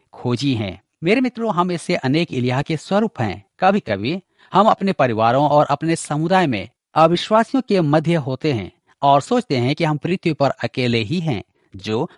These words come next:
मसीह के लिए खड़े हैं, जबकि ऐसा नहीं होता है। हम पहले राजाओं की पुस्तक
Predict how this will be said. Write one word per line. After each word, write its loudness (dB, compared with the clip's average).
मसीह -2
के -4
लिए -2
खड़े -4
हैं, -10
जबकि -2
ऐसा -2
नहीं -4
होता -8
है। -16
हम -2
पहले 2
राजाओं 2
की -8
पुस्तक -6